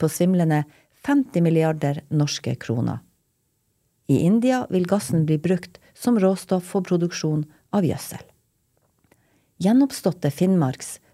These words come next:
første fylkesordfører har klar beskjed til statsministeren. For Hans Jakob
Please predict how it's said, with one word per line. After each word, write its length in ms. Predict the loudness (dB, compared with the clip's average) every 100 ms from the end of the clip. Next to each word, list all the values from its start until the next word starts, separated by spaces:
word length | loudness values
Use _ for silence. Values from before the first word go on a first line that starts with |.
| _
første 400 | -6 -6 -2 -4 -2
fylkesordfører 1120 | -2 -2 -2 -4 -4 -6 -2 0 0 -2 -6 -12 _ -8
har 120 | -6 -4
klar 320 | -2 -2 0
beskjed 480 | -2 0 0 0 -4 -6
til 160 | -4
statsministeren. 800 | -2 -2 -4 -6 -6 -8 -10 -14 -16 _ _ _ _ _ _ _ _ _ _ _ _
For 160 | -4 -2
Hans 360 | 0 0 0 -2
Jakob 400 | -2 -2 -4